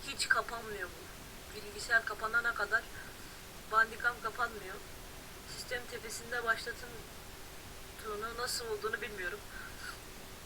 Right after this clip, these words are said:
Çekilen video görüntü F P S'i, ha, aynen. Daha demin demiştim ya F P S falan.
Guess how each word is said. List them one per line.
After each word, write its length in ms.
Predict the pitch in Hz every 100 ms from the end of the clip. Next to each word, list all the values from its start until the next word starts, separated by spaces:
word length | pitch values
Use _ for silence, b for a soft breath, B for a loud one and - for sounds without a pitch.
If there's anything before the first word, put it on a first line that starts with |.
| - - - -
Çekilen 600 | 466 - 508 466 466 494
video 340 | 494 466 453 480
görüntü 380 | 453 427 - -
F 320 | 480 440 - 220
P 60 |
S'i, 280 | - - 480 494 - - - - - -
ha, 180 | 214 - - - - - - - -
aynen. 260 | 220 214 - - B B B B - -
Daha 220 | 233 254
demin 220 | 247 247
demiştim 380 | 247 254 - -
ya 180 | 226 214
F 40 | -
P 140 | 220
S 100 | 208
falan. 240 | 220 208